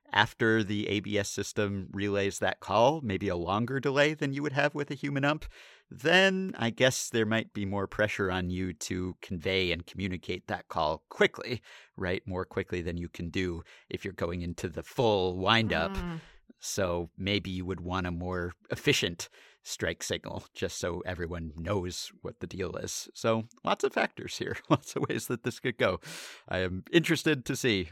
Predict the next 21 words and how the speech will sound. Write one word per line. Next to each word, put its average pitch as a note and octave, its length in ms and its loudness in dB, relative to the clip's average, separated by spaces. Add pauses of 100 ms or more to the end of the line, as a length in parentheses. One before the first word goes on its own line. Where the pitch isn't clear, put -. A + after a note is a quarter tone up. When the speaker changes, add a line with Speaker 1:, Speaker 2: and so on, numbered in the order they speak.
Speaker 1:
what F#2 300 -2
happens. - 640 -4
Not F#2+ 280 -4
that F#2+ 120 0
I F2+ 140 0
want F#2 260 -4
this - 160 -2
to A#2+ 80 2
happen B2 300 2
anytime B2+ 400 0
soon, C3+ 360 -4
but A2+ 180 -2 (120)
this - 160 -12
will C#3 80 -6
be C#3+ 260 -6
one C3 200 -2
thing A#2+ 200 0
to - 100 -12
watch - 260 -8
at - 120 -14
least. - 280 -12